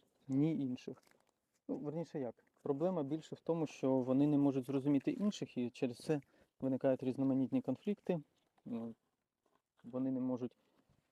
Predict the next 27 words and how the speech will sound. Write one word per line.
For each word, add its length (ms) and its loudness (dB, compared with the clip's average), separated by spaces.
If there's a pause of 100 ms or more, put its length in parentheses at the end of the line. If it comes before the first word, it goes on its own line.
(120)
нормально 500 4
товаришувати, 1000 -2 (420)
розходяться 720 -4
дуже 260 -6
швидко. 480 -6 (880)
І 240 -2 (340)
виникають 640 -2
оці 320 -6
всі 420 -4 (640)
проблемні 520 -2
ситуації, 640 -8
коли 200 -2
людина 320 -6
каже: 360 -6
«От, 220 -4 (380)
мене 160 0
ніхто 260 -4
не 120 -2
розуміє». 540 -4 (360)
Так 120 -6 (160)
чекай, 480 -6
може, 260 -6
ти 120 -10
сам 420 -6
не 80 -4
розумієш 560 -8 (180)
інших? 400 -10